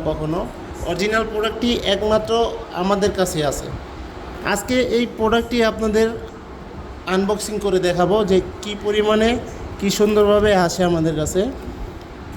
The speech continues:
দেখতে থাকুন ভিডিওটি। দেখতেই পাচ্ছেন কন্ডমটি, আজকে এটাকে আনবক্সিং করে আপনাদের দেখাবো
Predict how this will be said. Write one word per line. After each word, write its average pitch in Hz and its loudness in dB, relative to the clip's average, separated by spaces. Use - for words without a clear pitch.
দেখতে 202 2
থাকুন 233 2
ভিডিওটি। 175 2
দেখতেই 214 2
পাচ্ছেন 262 2
কন্ডমটি, 220 -2
আজকে 214 0
এটাকে 208 0
আনবক্সিং 196 0
করে 196 2
আপনাদের 190 2
দেখাবো 165 2